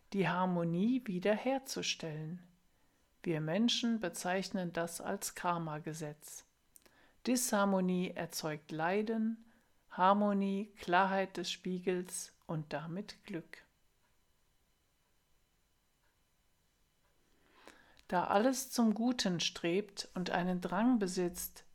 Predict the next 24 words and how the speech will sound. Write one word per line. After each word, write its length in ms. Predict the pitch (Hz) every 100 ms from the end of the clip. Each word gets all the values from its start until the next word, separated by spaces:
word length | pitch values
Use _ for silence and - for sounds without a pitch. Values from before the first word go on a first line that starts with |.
| _
göttlicher, 840 | - 220 214 220 208 - 190 190 196 _
bewusster 920 | - 165 185 214 - - 202 202 -
und 180 | 175 160
damit 440 | 170 190 214 214 -
liebevoller 840 | 196 220 220 180 - 165 160 160
zu 200 | - 170
werden, 540 | 160 156 156 175 196 - - _ - - _ _
garantiert 960 | 185 180 190 180 - 262 214 - - -
die 200 | 180 -
alles 460 | 214 254 233 -
umfassende 720 | - 180 180 202 - 202 180 175
Monade 600 | 160 151 151 156 160 147
Gott, 460 | - 175 214 - - _ - - _
dass 300 | - 160 - -
dies 380 | 226 254 -
immer 400 | - 208 208 233
möglich 580 | 226 165 156 - 147 -
ist. 440 | - 151 - - - _ _ _ _ _ - _ _ _ -
Eine 280 | 170 175 185
Entscheidung 680 | 175 175 196 240 247 196 175
dagegen 640 | 165 170 180 175 175 170
wird 180 | 170 -
immer 400 | - 240 247 214
akzeptiert. 840 | 196 - 208 202 - 185 156 -